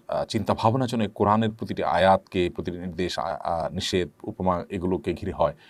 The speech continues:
প্রতিটি শব্দ নিয়ে যেন অ্যানালাইসিস, গবেষণা হতে থাকে। তো সেই প্রয়োজনে কোরআন বুঝে পড়া উচিত আমাদের। না বুঝে পড়লে আমরা সওয়াব পেয়ে যাবো, কিন্তু সওয়াব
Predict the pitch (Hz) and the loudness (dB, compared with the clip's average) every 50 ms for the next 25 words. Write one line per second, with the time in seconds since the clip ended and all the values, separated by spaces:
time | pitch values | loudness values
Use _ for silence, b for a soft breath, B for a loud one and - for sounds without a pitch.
0 | - _ _ - 110 110 92 - - - 98 98 110 104 104 101 90 95 90 90 | -20 _ _ -2 0 0 0 2 2 2 2 2 2 2 2 2 0 0 0 0
1 | 87 90 87 - 90 85 82 80 98 98 107 - - 90 82 - - - - 82 | 0 0 0 0 -2 -2 2 4 4 4 4 2 0 -2 -4 -6 -8 -8 -10 -8
2 | - 87 78 b b b b b b b b - 110 107 - - - - - - | -8 -8 -10 b b b b b b b b 2 4 4 4 2 0 0 2 4
3 | 139 139 165 170 175 190 - _ _ _ _ _ - 117 120 135 165 156 127 117 | 4 2 2 0 -4 -8 -12 _ _ _ _ _ 6 8 8 8 6 2 -2 -4
4 | 113 113 98 95 87 76 78 - 95 - - 78 76 80 80 - 107 98 - 73 | -2 0 0 0 0 0 -2 -4 -4 -4 0 0 0 0 0 -2 -2 -2 -2 -4
5 | - - - - - _ _ _ _ _ _ 87 87 90 95 107 123 117 123 131 | -8 -10 -14 -18 -20 _ _ _ _ _ _ 0 2 2 4 2 2 0 0 0
6 | 131 131 131 131 - - - 156 156 156 - 107 - - 98 90 98 - 113 107 | 0 0 0 0 -2 4 4 6 4 6 6 4 4 4 4 -2 -4 -6 -6 -8
7 | - - 120 120 120 113 | -4 0 2 2 2 2